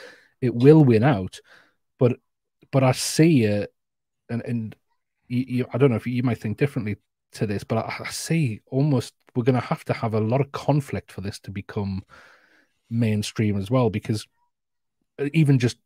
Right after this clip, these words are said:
take the typical corporations, they're very centrally, um, run. Like you mentioned before, like how, how corporations, big global corporations like Google, like Microsoft, and, and all of them, they're very centrally run. Um, if,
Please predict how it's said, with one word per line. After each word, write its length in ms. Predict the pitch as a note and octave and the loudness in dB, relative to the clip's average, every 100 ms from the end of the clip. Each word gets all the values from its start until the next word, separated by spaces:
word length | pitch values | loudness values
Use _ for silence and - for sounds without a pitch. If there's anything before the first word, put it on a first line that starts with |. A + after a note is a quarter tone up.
| _ - | _ 0
take 260 | C3 A#2 | 2 2
the 100 | B2 | -4
typical 380 | - - A2 A2+ | -4 -4 -4 -6
corporations, 840 | - B2+ G#2+ A2+ B2+ C#3+ G#2 F#2+ | -2 0 2 0 2 2 -2 -10
they're 120 | - G#2+ | -6 -2
very 240 | C3+ C3 | 0 0
centrally, 1040 | - - - B2+ A#2+ - A2+ G#2 G2+ G#2 _ _ - _ _ _ A2 | -4 -10 -6 -4 -6 -4 -4 -2 -4 -6 _ _ -20 _ _ _ -8
um, 180 | G2+ | -4
run. 160 | A#2 B2+ | -2 -2
Like 180 | F#2 - | -4 -4
you 80 | G#2+ | -2
mentioned 440 | A2 C#3+ - G#2 | 0 -2 -2 -4
before, 340 | G2+ - C3 | -4 -2 -2
like 160 | G#2+ F#2 | -2 -6
how, 320 | - G2+ G2+ - | -6 -6 -6 -12
how 500 | - G2+ G2 G2 F#2+ _ _ _ | -12 -8 -8 -8 -10 _ _ _
corporations, 540 | - A2 - G2 - G#2 | -4 -4 -4 -8 -10 -12
big 160 | A2+ G#2 - - | -8 -8 -12 -6
global 240 | G#2+ G2+ | -4 -4
corporations 440 | - - G#2 G2 A2 | -8 -8 -8 -8 -4
like 200 | C#3 C3+ | -4 -4
Google, 320 | G#2 F2+ F#2 | -6 -6 -8
like 200 | G2 A2 | -8 -8
Microsoft, 680 | G#2 G2 - - - - _ - - - - _ _ - | -10 -10 -12 -12 -12 -12 _ -20 -20 -20 -20 _ _ -12
and, 140 | G#2+ | -8
and 160 | A#2 A2+ | -2 0
all 160 | A#2+ | 2
of 80 | A2 | 0
them, 300 | G#2+ G2+ G2+ - | -2 -2 -6 -6
they're 120 | - G#2+ | -4 2
very 220 | C3 A#2+ | 2 2
centrally 680 | - - B2 A#2 - A2 G#2 | -2 0 0 0 -2 0 0
run. 480 | B2 B2 F#2 F#2+ - - - _ - | 0 0 -4 -8 -12 -18 -20 _ -12
Um, 220 | A2+ G#2+ - | -8 -6 -4
if, 260 | C3+ - | -4 -4